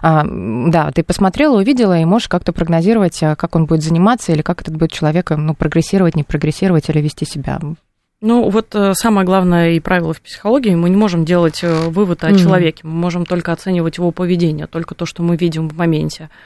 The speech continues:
Speaker 2: Поэтому человек может, э, сейчас в данный момент, э, там, психануть, э,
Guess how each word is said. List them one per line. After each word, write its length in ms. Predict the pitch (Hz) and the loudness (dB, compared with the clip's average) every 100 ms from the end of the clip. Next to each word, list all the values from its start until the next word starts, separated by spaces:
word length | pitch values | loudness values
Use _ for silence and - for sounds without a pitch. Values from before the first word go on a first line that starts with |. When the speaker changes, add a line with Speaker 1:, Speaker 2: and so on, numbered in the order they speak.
| - _ _ - | -20 _ _ -8
Speaker 2:
Поэтому 580 | 170 165 170 170 165 165 | -6 -2 0 2 0 -2
человек 280 | - 190 185 | -2 -4 -2
может, 360 | 175 170 - | -2 -4 -6
э, 140 | 175 165 | -6 -6
сейчас 380 | - 165 165 170 | -8 -8 -10 -6
в 60 | |
данный 260 | 170 175 165 | 0 2 2
момент, 440 | 165 165 160 156 160 | 0 0 0 -4 -8
э, 240 | 160 - | -8 -8
там, 200 | - - | -10 -14
психануть, 680 | - 180 175 180 190 185 - | -10 -8 0 2 4 2 -2
э, 220 | 175 165 | -4 -2